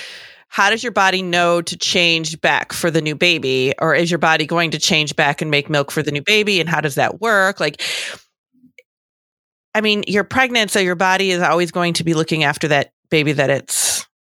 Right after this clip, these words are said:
growing. But trust that your body knows what it's doing. We don't have to understand it, it, but it knows what it's doing.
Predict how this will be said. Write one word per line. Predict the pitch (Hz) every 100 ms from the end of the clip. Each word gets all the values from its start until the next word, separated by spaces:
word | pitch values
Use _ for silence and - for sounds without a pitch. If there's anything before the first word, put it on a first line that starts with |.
| _ _ _ _ _ _ _ _ _ _ _ _
growing. | - 170 156 113 78 - - _ _ _ _ _ _ _ _ -
But | 185 165 - _ -
trust | - 254 320 - - -
that | 208 185
your |
body | 180 180 175 165
knows | 165 165
what | 165
it's | - -
doing. | 165 139 123 - - _ _ _ _
We | 254 349
don't | 339 247
have | 294 -
to | -
understand | 214 175 - 196 180 104
it, | - - _ _ _ _ _ _ _ -
it, | 208 -
but | 214
it | 202 202
knows | 226 208
what | 202
it's | 165 -
doing. | 170 73 -